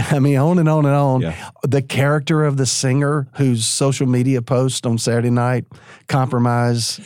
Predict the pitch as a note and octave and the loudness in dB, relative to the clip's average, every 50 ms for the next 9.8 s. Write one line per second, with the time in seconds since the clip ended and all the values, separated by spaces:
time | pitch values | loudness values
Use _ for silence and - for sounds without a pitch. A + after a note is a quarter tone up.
0 | - B2+ B2 B2 A#2 A2 G#2 - B2+ B2 A#2 B2 B2 A#2+ A2+ A2 A#2 A#2+ A2 - | -6 -2 0 0 0 0 0 0 0 0 0 0 0 0 0 0 0 0 -2 -2
1 | - C3 A#2+ A#2 - B2 A#2+ B2 B2 B2 A#2+ A#2 A#2 A#2 - C3 B2+ B2 B2 B2+ | -2 -2 -2 -2 -2 0 0 0 2 0 0 0 -2 -2 -2 -2 0 0 0 0
2 | B2+ C3 B2+ B2+ B2 A#2+ - - - - G#2+ - - G2+ G2+ - - - A2+ C3 | 0 0 0 0 -2 -2 -6 -10 -16 -18 -16 -14 -14 -16 -16 -8 -6 -2 0 0
3 | D3+ E3 F3 E3+ D3+ D3 D3 D3 D3 C3 - - - C#3 C3 B2+ B2+ B2 - - | 2 2 2 2 2 2 2 2 0 0 -2 -4 -4 -2 -2 -2 -2 -4 -6 -6
4 | G#2 G#2+ G#2 G#2 A2 - - - A#2+ B2 G#2+ A2+ C#3+ D#3 C#3+ - C#3 C3 B2+ B2+ | -6 -6 -6 -6 -8 -10 -10 -6 -4 -2 0 2 0 0 0 0 0 0 0 0
5 | A#2 - A2+ - - A#2+ A2+ G#2+ - A2+ A2 G#2+ B2+ - _ _ _ _ - A#2 | -2 -4 -6 -4 -2 -2 -2 -2 -2 -4 -4 -4 -6 -10 _ _ _ _ -14 -12
6 | G#2+ G2+ C3 B2 B2+ B2 A#2+ - - A#2+ B2 B2 B2 C3+ C3 A#2+ - - B2+ A#2+ | -8 -4 -2 0 0 0 -2 -4 -4 -2 0 0 0 0 -2 -4 -4 -4 -2 -2
7 | A2+ A2 A2+ A2 G#2+ - - - A#2 A2 G#2 G#2+ - - - - - - - - | 0 -2 -2 -4 -6 -8 -8 -4 -4 -4 -4 -4 -8 -12 -20 -20 -20 -20 -20 -12
8 | - - C3+ C#3+ C3+ - D3+ C#3 C3 A#2+ A#2 G#2 G#2+ A#2 A2+ A2 G2+ - - - | -4 0 0 0 0 0 0 0 2 2 0 0 0 0 0 0 -2 -4 -4 -2
9 | C#3+ C3 C3+ - - - B2 A2 G2+ F#2+ F#2+ G2 - - - | -2 0 0 -2 -2 0 0 0 0 -2 -4 -6 -8 -10 -10